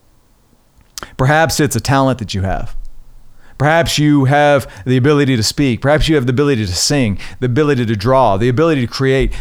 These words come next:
Perhaps you have some of those things and you just aren't using them. You have a story that it's not good enough, and so you bury it in the ground. Well, I'm gonna have you consider, again, burying it into the ground. We see what happens. It will just be taken away.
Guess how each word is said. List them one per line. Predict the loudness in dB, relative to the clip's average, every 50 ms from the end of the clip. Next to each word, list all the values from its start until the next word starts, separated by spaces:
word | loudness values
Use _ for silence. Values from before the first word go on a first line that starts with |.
| -2
Perhaps | 0 2 2 2 2
you | 2 0
have | 0 0 0
some | 0 0 0
of | 2
those | 2 2 0 0 0
things | 0 0 0 0 -2 -4 -8 -12 -8 -4
and | -2 0 0 2 2
you | 2 2 2 2
just | 2 0 2 2
aren't | 2 2 2
using | 2 2 2 2 2 0
them. | -2 -4 -6 -8 -10 -12 -12 -14 -16 -18 -20 -20 -20 -20 -20 -20 -20 -20 -20 -20 -20 -18 -8 -2
You | -2
have | 0 0
a | 0
story | -2 0 2 2 4 4 2 2
that | 2 2 2 2 0 0 -2
it's | -4 -2 0
not | 0 0 2
good | 2 2 2 2
enough, | 2 0 0 -2
and | -2 -2
so | -2
you | 0 0
bury | 2 2 2 2 2
it | 2 2
in | 2 0
the | 2
ground. | 2 2 2 0 0 0
Well, | 0 0
I'm | 0
gonna | 0 -2 -2 -4 -4 -2
have | -2 -2
you | -2
consider, | -2 -2 -2 0 0 2 2 2
again, | 0 0 0 0 0 0
burying | 2 2 2 2 2 2
it | 2
into | 0 0
the | 0
ground. | 0 2 2 2 2 2 2 0 0
We | 0 0 -2 -2
see | -4 -4 -2 -2
what | 0 0
happens. | 2 0 0 0 -2 -8 -14 -16 -16 -18 -20 -20 -20 -20 -20 -20 -20 -20 -20 -20 -20 -20 -20 -20 -8 -4
It | -2 0
will | 0 0
just | 0 0 -2 -2
be | -4
taken | -2 -2 -2 -2 -2 -4
away. | -4 -4 -4 -4 -4 -6